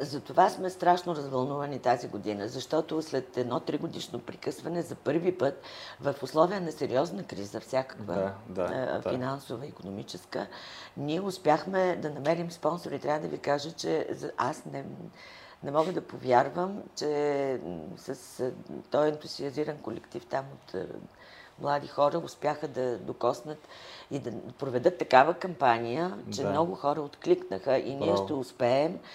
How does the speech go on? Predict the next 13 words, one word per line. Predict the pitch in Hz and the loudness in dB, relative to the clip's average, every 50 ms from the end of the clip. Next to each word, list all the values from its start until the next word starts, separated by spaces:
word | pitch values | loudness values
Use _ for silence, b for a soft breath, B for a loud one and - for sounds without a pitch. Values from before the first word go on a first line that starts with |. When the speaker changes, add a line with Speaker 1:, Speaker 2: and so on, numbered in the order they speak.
| B B B B B B | B B B B B B
Speaker 1:
да | 156 151 | -2 0
осигурим, | 143 127 - - 110 - 120 123 139 160 180 185 175 175 175 165 143 - | 0 -2 -4 -6 -2 -2 0 2 2 2 2 2 0 0 -2 -4 -4 -6
а, | - 139 139 131 123 113 | -6 -4 -2 -2 -4 -4
нощувката | - 95 120 120 - - - 156 156 - - - - - 156 | -4 -6 -8 -8 -8 -6 -8 -8 -6 -4 -6 -4 -2 -2 -2
на | 151 156 156 156 156 151 - - - - | 0 0 0 0 0 -2 -2 -4 -4 -2
гостите | 156 151 147 143 - - - - - 147 | 2 2 0 0 0 -8 -8 -6 -4 -4
ни | 143 147 147 | -4 -4 -6
извън | 139 139 139 147 143 143 | -6 -6 -6 -6 -6 -4
София. | - 147 143 139 - - - 135 139 139 131 | 0 2 2 2 0 -2 -2 0 0 2 4
Speaker 2:
Това | 131 110 113 | 6 6 6
е | 117 | 4
много | 113 113 113 113 110 110 | 4 2 0 0 0 0
добре. | 107 101 92 98 95 92 | -2 -2 -2 -2 -2 -2